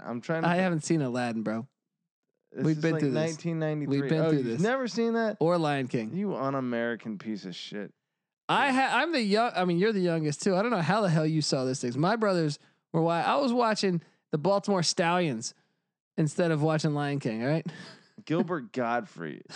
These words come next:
Speaker 2: <laughs> Oh, really?
Speaker 1: That's
Speaker 2: Damn.
Speaker 1: the equivalent
Speaker 2: I thought you were
Speaker 1: of
Speaker 2: gonna say, like, Alan Arkin.
Speaker 1: Who the fuck is Alan Arkin?
Speaker 2: Alan Arkin? Famous actor.
Speaker 1: I
Speaker 2: He's in
Speaker 1: don't know.
Speaker 2: Argo. He's in, uh, he's in the original Jerky Boys movie. Classic movie, by the way.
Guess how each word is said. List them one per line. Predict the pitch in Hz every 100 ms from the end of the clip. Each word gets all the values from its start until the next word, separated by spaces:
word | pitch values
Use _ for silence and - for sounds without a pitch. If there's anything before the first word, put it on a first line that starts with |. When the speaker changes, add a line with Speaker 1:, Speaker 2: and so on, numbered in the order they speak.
| -
Speaker 2:
<laughs> | - 427
Oh, | 190 170 -
really? | 240 285 392 175
Speaker 1:
That's | 165 202 233
Speaker 2:
Damn. | 220
Speaker 1:
the | 240
equivalent | 220 180 202 202 180 190 175
Speaker 2:
I | -
thought |
you | 277
were |
Speaker 1:
of | 262
Speaker 2:
gonna | 247
say, | 185 226
like, | 208 160
Alan | 196 214 185
Arkin. | 190 - 120 113 _ _ _ _ _ -
Speaker 1:
Who | - _ _ _ _ 160
the | 143
fuck | - 147 -
is | 143
Alan | 113 117
Arkin? | 98 107 185
Speaker 2:
Alan | 277
Arkin? | 247 277 294 277 240 - _ _ _ _ _ -
Famous | 208 233 -
actor. | 190 180 - - 180 _ _ -
Speaker 1:
I | 92
Speaker 2:
He's | 73
in | 151
Speaker 1:
don't | 147
know. |
Speaker 2:
Argo. | 202 208 220 202
He's | 170
in, | 180
uh, | 190 180 165 147 - _ _ _ _ _ _ _ _ _ _ _
he's | 180 165
in | 180
the | 151
original | 147 175 175
Jerky | 147 147 156
Boys | 196 196 190
movie. | 214 202 196 - _ _ _ -
Classic | 139 156 107 -
movie, | 110 104
by | - 87
the | 85
way. | 139